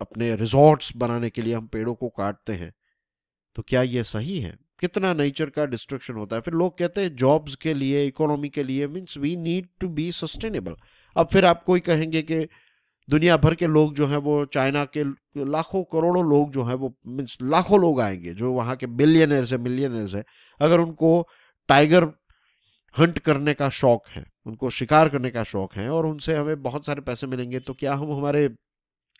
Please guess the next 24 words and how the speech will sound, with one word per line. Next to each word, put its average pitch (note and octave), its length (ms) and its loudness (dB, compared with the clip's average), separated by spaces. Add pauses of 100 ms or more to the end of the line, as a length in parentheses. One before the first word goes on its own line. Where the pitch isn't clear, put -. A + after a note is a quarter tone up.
(100)
जंगलों C#3+ 420 6
में D3 120 4
उनको C#3+ 220 0
परमिशन D3+ 480 -4
दे E3+ 100 0
देंगे A3 240 -4
जाने F#2+ 240 -6
के E2+ 120 -16
लिए? C2+ 180 -14 (500)
तो F#3+ 80 2
यहाँ D#3+ 300 4
पर G3 160 0
तो - 120 -2
हमारा F#3+ 320 0
पूरा G3 580 0
माउंटेन F3 760 0
जो F#3+ 160 0
है G3 120 0
इसको F#3+ 220 -2
डिस्ट्रॉय F3 440 -4
कर B2+ 200 -10
रहे G#2+ 120 -8
हैं F2 80 -14
हम। - 120 -18